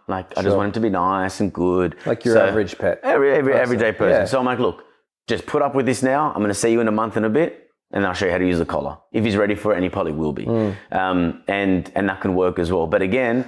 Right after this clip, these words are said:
Speaker 2: That's the thing, eh? There's this sort of, um, grey area or, you know, no man's land,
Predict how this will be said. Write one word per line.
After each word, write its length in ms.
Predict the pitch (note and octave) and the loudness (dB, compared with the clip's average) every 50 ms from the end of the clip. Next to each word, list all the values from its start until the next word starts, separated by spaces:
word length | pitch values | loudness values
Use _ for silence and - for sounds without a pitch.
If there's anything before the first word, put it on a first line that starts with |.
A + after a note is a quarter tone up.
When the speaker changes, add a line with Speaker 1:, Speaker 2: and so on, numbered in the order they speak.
| - | -2
Speaker 2:
That's 160 | - E3+ F3 | -2 0 0
the 80 | - F#3 | 0 -2
thing, 260 | - - C#3+ C#3+ C#3 | 0 0 0 2 4
eh? 140 | B2+ B2 B2 | 4 4 4
There's 200 | B2 B2 A#2+ A#2 | 4 4 2 2
this 160 | B2 A#2 - | 2 0 -2
sort 220 | - - C#3+ C3+ B2+ | 0 0 2 4 4
of, 260 | B2 A#2+ A2+ A2 A#2+ | 4 4 2 2 2
um, 640 | A2+ A2+ A2 G#2+ G#2+ G#2 G2+ G2+ G2+ G2+ G#2 G#2+ - _ _ _ _ _ _ _ _ - - - _ _ _ _ _ _ _ _ _ _ _ _ _ _ _ _ _ _ _ _ _ - | 2 2 4 4 4 4 2 0 -2 -8 -10 -12 -16 _ _ _ _ _ _ _ _ -18 -18 -18 _ _ _ _ _ _ _ _ _ _ _ _ _ _ _ _ _ _ _ _ _ -4
grey 480 | C3 A#2 A2+ A2+ A2 A#2 A#2 A#2 B2 C3 | -2 0 2 4 4 4 4 4 2 2
area 400 | B2+ B2+ B2 A2+ A2 A2+ A2 A2 | 2 2 4 4 4 4 4 4
or, 420 | G#2+ G#2 G#2 G2+ G2+ G2 G#2 G#2+ - | 4 4 2 2 2 0 -2 -4 -6
you 100 | - A#2 | -4 -2
know, 280 | G#2+ G#2 G#2 G#2 G#2+ A2+ - _ _ _ _ _ _ _ - | -2 0 0 -2 -2 -4 -8 _ _ _ _ _ _ _ -4
no 180 | G#2+ G#2+ G#2+ A2+ | 0 0 2 2
man's 340 | A#2+ A#2 A2+ A2+ A2 A2 G#2 | 2 2 2 2 2 2 2
land, 540 | G#2+ G#2+ G#2+ G#2+ G#2 G#2 G#2 G#2 G#2+ A2 | 2 2 4 4 2 2 2 0 -2 -6